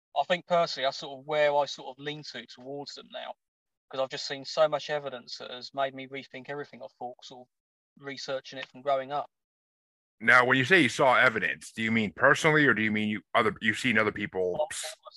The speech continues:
Speaker 1: seen from other people and are out there searching for them.
Speaker 2: Okay, I was
Speaker 1: Because what, what they're all presenting,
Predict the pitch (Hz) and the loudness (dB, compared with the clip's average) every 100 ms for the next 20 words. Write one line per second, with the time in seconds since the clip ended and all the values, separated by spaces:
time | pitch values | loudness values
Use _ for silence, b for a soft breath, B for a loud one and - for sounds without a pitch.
0 | - 156 - 151 151 147 - 151 - 135 | -12 -12 -6 2 2 0 -8 -8 -8 -8
1 | 127 135 131 131 131 - 143 139 - - | -6 -4 -4 -6 -8 -4 -4 -4 -10 -18
2 | 127 120 _ _ _ _ _ _ _ - | -20 -20 _ _ _ _ _ _ _ 4
3 | 107 95 92 110 107 - _ _ _ _ | 4 6 4 4 0 -4 _ _ _ _
4 | _ _ _ _ 160 175 196 _ _ 160 | _ _ _ _ 2 4 4 _ _ 0
5 | 190 180 180 175 180 165 147 170 170 - | 0 4 2 2 -6 -10 -2 -2 -2 -14
6 | 110 | -16